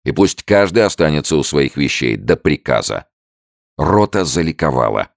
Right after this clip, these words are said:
и котелки зазвенели, как цимбалы. «Вольно!» крикнул весело старший сержант. Клейкая овсянка и жирная грудинка были живо проглочены,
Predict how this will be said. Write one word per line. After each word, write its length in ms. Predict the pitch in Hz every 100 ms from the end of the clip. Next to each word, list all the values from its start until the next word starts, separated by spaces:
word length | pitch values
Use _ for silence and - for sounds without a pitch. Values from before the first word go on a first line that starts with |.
| _ -
и 80 | -
котелки 500 | 78 78 73 92 87
зазвенели, 720 | - 71 62 69 76 71 67
как 220 | 69 -
цимбалы. 680 | - 69 55 57 50 50 _ _ _ _ _ -
«Вольно!» 680 | 95 151 180 107 71 50 _ _ _ -
крикнул 460 | 85 73 64 58
весело 480 | 53 69 - 55 50
старший 480 | - - 62 - 50
сержант. 600 | - 55 - 50 50 _ _ _ _ _ _ _ _ _ _ _
Клейкая 600 | - 87 73 - 65 65
овсянка 480 | - - 85 78 58
и 100 | 52
жирная 420 | - 62 50 52
грудинка 480 | - 60 71 76 58
были 220 | 55 55
живо 340 | 52 67 64 57
проглочены, 840 | - 65 - 60 50 - 50 -